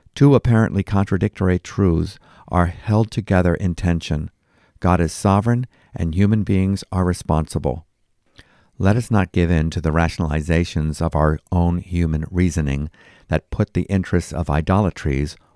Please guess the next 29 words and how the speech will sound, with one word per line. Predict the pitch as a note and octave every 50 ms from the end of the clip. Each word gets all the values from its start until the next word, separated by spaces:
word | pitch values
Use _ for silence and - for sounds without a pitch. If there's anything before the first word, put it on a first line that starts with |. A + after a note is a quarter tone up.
| -
over | - G2 E2+ F2 E2
those | D#2+ E2+ E2+ F2 D#2+ F2
of | D#2 D2+
the | F2 D#2+
living | D#2+ E2 E2 D#2+ D#2 D2
God. | F#2+ F2+ D#2+ C#2+ C#2 C2+ - - _ _ _ _ _ _ _ _ _ _ _ -
Faith | - - F2 F2 F2+ -
comes | - - F#2+ F#2+ -
by | - G#2 G#2+
hearing | G#2+ D#2+ E2+ G2 F2 D2+ D2+ D2 D2+ E2+ - -
what | F#2 F2+ F2 -
God | F2 D#2+ E2 F2 E2+
has | E2+ F#2 E2+ -
made | F2 F2 F2+ D#2+ D#2+
known | E2+ F2 E2 D#2 D2+ D2+ D#2+
in | - F#2 E2
his | D#2+ D#2+ D#2 E2
word. | E2 E2+ E2+ D#2+ D2+ D2 C2+ C2+ - - _ _ _ _ _ _ _ _ _ _ _ _ _ _ _ _
The | - F2+
Reubenites | D#2 F2 G2 F#2+ G#2+ G#2 G#2+ G#2+ A2+ B2 - C3
and | A#2+ A2
Gadites, | F#2+ F#2+ E2 D#2+ D2+ C#2+ C#2+ D#2+ F2 - - - - _ _ _ _ _
in | - - F2+ E2+
disregard | E2+ A2 - - B2 G#2+ F2+ G#2+ G2+ F2 D#2 D#2+ E2
for | - F2
the | D#2 E2
will | D#2+ F#2 F#2+ F#2
of | F#2 - -
command, | - E2+ F2+ G2 F2+ D2 C2+ C2+ C#2+ D2 F#2